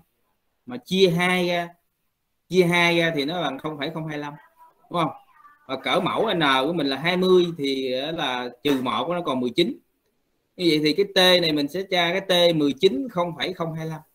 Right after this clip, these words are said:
Và nó bằng là hai phẩy không chín không, hai phẩy không chín ba không. Mình tra cái bảng số bốn. Bây giờ em coi cái bảng số bốn nè. Đây, cái bảng số bốn. Bảng số bốn không?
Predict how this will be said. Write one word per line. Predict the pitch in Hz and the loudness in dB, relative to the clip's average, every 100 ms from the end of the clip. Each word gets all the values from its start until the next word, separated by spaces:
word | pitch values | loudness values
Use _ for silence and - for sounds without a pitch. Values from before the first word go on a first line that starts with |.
| _ _ _ _ _ _ _ _ _ - | _ _ _ _ _ _ _ _ _ -6
Và | 131 | -2
nó | 160 | 0
bằng | 175 135 | 0 0
là | 131 | -2
hai | 120 160 135 160 143 | -4 -2 0 0 -4
phẩy | 107 147 185 | -8 -8 -10
không | - 160 151 | -6 -4 -4
chín | - 165 214 - _ _ _ | -4 -6 -6 -12 _ _ _
không, | - 147 139 - | -8 -8 -8 -12
hai | 151 143 135 | -6 -4 -4
phẩy | 107 - | -10 -10
không | 135 127 | -10 -10
chín | 160 | -12
ba | 165 131 | -10 -8
không. | 127 - _ _ _ _ | -8 -8 _ _ _ _
Mình | 107 | -8
tra | 127 127 | -6 -4
cái | |
bảng | 135 117 | -4 -6
số | - | -6
bốn. | 151 147 120 | -4 -4 -6
Bây | - - 123 | -14 -12 -8
giờ | |
em | 117 | -6
coi | 123 123 | -4 -4
cái | 135 | -4
bảng | 120 | -6
số | 143 | -4
bốn | 143 - | -4 -6
nè. | 104 - _ _ _ _ _ _ _ _ _ _ _ _ - - _ _ _ _ - | -10 -16 _ _ _ _ _ _ _ _ _ _ _ _ -20 -20 _ _ _ _ -20
Đây, | 113 101 | -20 -16
cái | 123 | -14
bảng | 101 113 | -14 -12
số | 123 | -10
bốn. | 120 131 - _ _ - | -10 -12 -16 _ _ -18
Bảng | 107 | -12
số | 117 156 | -4 -2
bốn | 151 202 | 0 2
không? | 175 151 | 2 2